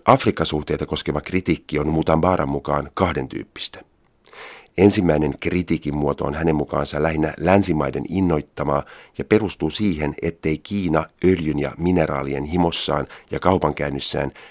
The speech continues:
piittaa kumppanimaiden ihmisoikeuksista, vaan tekee yhteistyötä diktaattorien kanssa. Toinen kritiikin muoto taas tulee afrikkalaisilta itseltään ja pohjautuu siihen,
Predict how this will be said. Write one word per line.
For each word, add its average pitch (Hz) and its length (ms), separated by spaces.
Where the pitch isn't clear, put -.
piittaa 92 320
kumppanimaiden 73 800
ihmisoikeuksista, 71 1000
vaan 85 140
tekee 80 280
yhteistyötä 71 640
diktaattorien - 720
kanssa. - 400
Toinen 87 420
kritiikin 82 500
muoto 80 280
taas 78 260
tulee 76 260
afrikkalaisilta 73 720
itseltään 76 580
ja 78 100
pohjautuu 82 500
siihen, 78 440